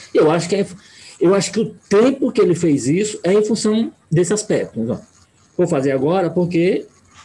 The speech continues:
entra no debate. Agora, é pra valer, evidentemente, ele é político hoje, ele fez uma, ele fez um anúncio,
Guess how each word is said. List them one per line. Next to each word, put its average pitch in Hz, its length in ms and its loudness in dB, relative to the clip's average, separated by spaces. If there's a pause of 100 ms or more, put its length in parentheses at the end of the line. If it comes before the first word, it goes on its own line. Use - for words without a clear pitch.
(480)
entra 175 320 2
no 202 80 2
debate. 180 580 -2 (720)
Agora, 139 440 -2 (120)
é 165 120 0
pra 180 180 -2
valer, 233 380 2 (140)
evidentemente, 165 840 0 (720)
ele 151 160 0
é - 60 0
político 139 560 0
hoje, 147 320 2
ele - 120 -2
fez 156 280 0
uma, 143 260 -2
ele 127 140 -2
fez 127 320 -2
um 135 100 -2
anúncio, 139 580 -2